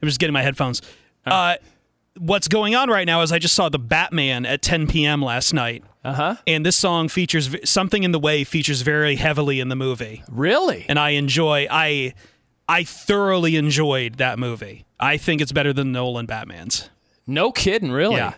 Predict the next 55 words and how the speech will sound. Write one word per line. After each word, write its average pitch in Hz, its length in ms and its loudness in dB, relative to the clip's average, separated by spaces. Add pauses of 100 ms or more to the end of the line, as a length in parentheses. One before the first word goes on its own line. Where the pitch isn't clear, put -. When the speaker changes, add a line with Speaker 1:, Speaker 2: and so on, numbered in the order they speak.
Speaker 1:
it's, 147 260 0
it's 165 200 0
really 175 420 0
good. 160 400 0 (520)
And 156 200 0
just, 151 260 0
I 180 140 2
don't 196 100 0
know, 143 140 2
I 143 80 2
thought 156 180 0
Robert, 147 380 0
Robert 147 280 0
Pattinson 156 280 0
was 139 100 -4
fantastic, 143 720 0
but 131 300 -2 (360)
this 151 120 2
song 170 240 2
in 156 80 2
particular, 151 560 0
Something 147 380 0
in 143 80 0
the 135 80 -2
Way, 131 240 0
was 123 180 -4
in 135 100 0
there 123 120 -2
quite 127 240 -2
a 123 40 -4
bit. 117 320 -8
And, 110 240 -10
um, 110 300 -14 (480)
yeah. 160 220 0 (420)
Speaker 2:
You'd 165 180 -2
put 202 160 2
it 202 80 2
over 190 220 2
The 175 100 0
Dark 175 300 0
Knight? 180 320 -2 (320)
Speaker 1:
Absolutely. 131 500 0 (600)
Well, 208 120 2
I, 220 320 0
I, 202 220 2
I'm 233 160 2
also 262 240 2
weird, 185 240 2
though. 175 160 2
I 160 80 2
might 190 160 2
not 175 140 0
be 160 80 0
the 151 80 -2
best 143 360 0